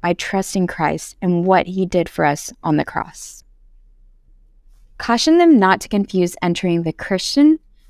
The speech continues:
with living the Christian life. This is perhaps the biggest reason people doubt their salvation. They begin looking at what kind of Christian life they have lived and how consistently they were living in it.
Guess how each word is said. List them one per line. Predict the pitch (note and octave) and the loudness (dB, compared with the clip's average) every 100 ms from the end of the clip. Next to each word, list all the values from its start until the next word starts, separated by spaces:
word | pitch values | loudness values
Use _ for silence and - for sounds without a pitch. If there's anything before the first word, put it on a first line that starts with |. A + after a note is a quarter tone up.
| _ - | _ -2
with | G3+ - | 0 0
living | F#3 F#3 G3+ F#3 E3 D#3+ - | 0 4 4 2 0 -4 -6
the | D#3+ | -8
Christian | - D#3+ - D#3 | -4 -6 -4 -4
life. | D3 - - _ _ _ _ _ - - _ _ _ | -4 -8 -14 _ _ _ _ _ -20 -20 _ _ _
This | G#3+ A3+ | 2 2
is | F#4+ | 2
perhaps | - A#3 F#3 E3 - - | 0 -2 2 2 2 -6
the | - | -8
biggest | F#3 - A#3+ A#3+ - | -4 4 6 6 2
reason | G3 F#3+ F3+ F3 | 0 2 0 -2
people | F3+ E3+ E3 | -2 0 0
doubt | E3+ D#3 - | 2 0 0
their | D#3 | -4
salvation. | - D#3 C#3+ - - F#3 - _ _ - _ _ _ | -4 -6 -6 -8 -10 -14 -16 _ _ -20 _ _ _
They | A3 | 2
begin | A3+ B3 A#3+ | 4 4 4
looking | G#3 A3+ A#3+ | 2 2 2
at | G3+ | 2
what | F3 F#3 - | 0 -2 0
kind | G3 | -2
of | G3 | -2
Christian | - F#3 - F#3 | -2 -6 -2 -2
life | E3 E3 E3 | 0 0 -2
they | F3+ F3 | -2 -2
have | F3+ | 0
lived | E3+ E3 F3+ - | -2 -2 -4 -6
and | F3 | -4
how | E3+ F3+ F3+ | -4 -2 -2
consistently | - F3 - F3 - F3 - D#3+ D#3+ | -2 -4 -4 -8 -4 -4 -2 0 0
they | D#3+ D3+ | 0 0
were | D3+ | 0
living | D3+ D3+ D3+ | 0 0 0
in | D3 | -2
it. | - | -4